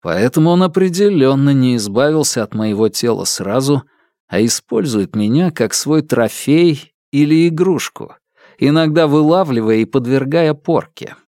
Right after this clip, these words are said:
Это очень важная улика. К тому же я постараюсь выгадать время и место,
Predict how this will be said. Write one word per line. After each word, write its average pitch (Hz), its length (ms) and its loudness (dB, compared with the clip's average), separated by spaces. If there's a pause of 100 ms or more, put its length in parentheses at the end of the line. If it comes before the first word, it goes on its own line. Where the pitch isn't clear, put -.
(560)
Это 123 400 0
очень 131 520 2
важная 127 540 -2
улика. 127 760 -4 (600)
К - 40 -20
тому 175 300 -6
же 165 160 0
я 156 140 2
постараюсь 151 680 0
выгадать 139 500 -2
время 123 480 0
и 110 40 -2
место, - 600 -4